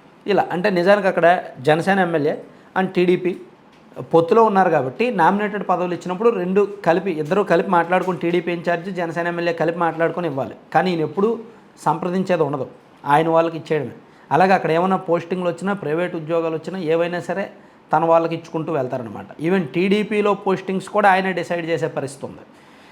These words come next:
దీని మీద అనేక సందర్భాల్లో అక్కడ టీడీపీ ఇన్ఛార్జ్ బాబ్జీ గారు పార్టీ పెద్దలకు ఫిర్యాదు చేస్తూనే ఉన్నారు. పార్టీ వాళ్ళు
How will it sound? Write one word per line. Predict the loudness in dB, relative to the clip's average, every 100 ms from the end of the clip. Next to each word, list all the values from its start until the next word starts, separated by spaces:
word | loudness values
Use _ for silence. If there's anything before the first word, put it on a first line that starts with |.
| -12 0
దీని | 2
మీద | 4 4
అనేక | 4 4 0 0
సందర్భాల్లో | -2 -2 -2 0 2 4
అక్కడ | 2 4 4 4 2 2
టీడీపీ | 4 4 2
ఇన్ఛార్జ్ | 0 0 2 2 2 -10 -2
బాబ్జీ | 4 4 4 0
గారు | 2 2 0 -8 -18 -20 -6 2
పార్టీ | 2 4 0
పెద్దలకు | 0 0 -2
ఫిర్యాదు | -2 0 0 0
చేస్తూనే | -6 -4 -4
ఉన్నారు. | -2 -4 -12 -18 -20 _ -20 _ -20 -20 _ -20 -20 -20 -20 -6 2
పార్టీ | 2 4
వాళ్ళు | 4 4 4 0 -2